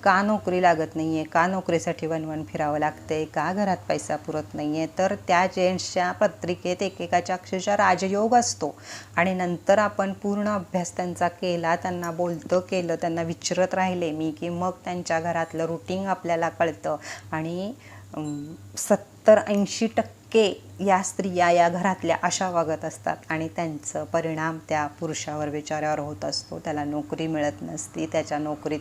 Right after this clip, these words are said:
त्याला मान सन्मान मिळत नसतो, त्याची हिडीक झिडीक होत असती, त्याची दर चार महिन्यांना नोकरी जात असते आणि भले त्याला सरकारी नोकरी असो, पण तो,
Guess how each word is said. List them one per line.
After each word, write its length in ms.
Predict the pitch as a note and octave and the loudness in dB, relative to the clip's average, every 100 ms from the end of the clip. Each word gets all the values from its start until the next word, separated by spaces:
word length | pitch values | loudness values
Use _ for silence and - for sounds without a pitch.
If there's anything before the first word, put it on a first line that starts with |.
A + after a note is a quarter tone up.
| - | -2
त्याला 200 | D3 C#3+ | -2 0
मान 280 | D3 E3 | 2 2
सन्मान 420 | F3+ F#3+ E3+ E3 D#3+ | 2 -2 -2 -4 -2
मिळत 260 | D#3 D3+ D3 | 0 -2 -2
नसतो, 360 | D#3+ D#3 - D#3+ | -8 -8 -6 -6
त्याची 340 | E3 D#3 E3 D3+ - - - - | -2 -2 -4 -8 -8 -12 -10 0
हिडीक 280 | F#3 G#3 F3 | 2 2 2
झिडीक 320 | F#3+ F3+ E3+ - | 2 2 2 -2
होत 180 | D#3+ D#3+ | -2 0
असती, 280 | D#3 - D#3+ | 0 -2 -2
त्याची 300 | D#3+ D#3 D#3 | 0 -2 0
दर 240 | D#3+ F#3+ | 4 4
चार 280 | F#3+ G3 F3+ | 6 4 4
महिन्यांना 440 | F3 E3 D#3 D#3+ | 2 -4 -4 -4
नोकरी 380 | D#3+ D#3+ - D#3 | -6 -6 -4 -2
जात 260 | E3 D#3 D#3 | -2 -2 -2
असते 320 | D3+ - E3+ | -4 -2 -2
आणि 180 | E3+ F#3 | 0 0
भले 360 | F3+ E3+ F3+ | 2 4 6
त्याला 280 | F#3 G#3 F#3+ | 6 4 4
सरकारी 520 | G3 F#3 - D#3+ F3 | 2 0 2 4 4
नोकरी 380 | F#3 E3 E3 E3+ | 0 -2 -2 0
असो, 300 | D#3+ - D#3 | -2 -2 -6
पण 260 | D3+ D#3+ E3 | -4 -6 -4
तो, 320 | E3 F#3+ | -2 -2